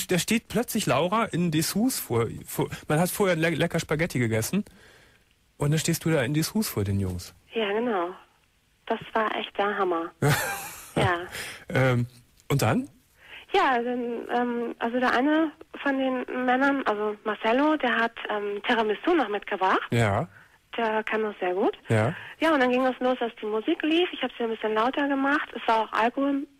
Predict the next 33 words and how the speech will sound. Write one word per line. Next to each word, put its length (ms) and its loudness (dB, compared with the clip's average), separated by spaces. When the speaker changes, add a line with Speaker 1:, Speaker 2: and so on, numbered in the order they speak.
Speaker 2:
viel 140 4
mit 160 0
im 120 -4
Spiel. 460 0
Speaker 1:
Ist 160 -4
mir 100 2
klar. 380 0
Speaker 2:
Ja, 320 0
und 140 2
Speaker 1:
Ja. 180 0
Speaker 2:
dann 180 2
hab 140 0
ich 140 2
so 80 0
langsam, 720 2
ähm, 400 0
ja, 120 0
die 120 0
Höhen 280 2
fallen 240 -2
lassen, 240 -4
sag 100 -4
ich 120 -10
mal, 140 -6
gestrippt. 480 -2
Speaker 1:
Mhm. 320 2
Speaker 2:
Und 200 0
dann 140 2
kamen 200 0
auch 100 -2
zwei 220 2
auf 120 -8
mich 120 -6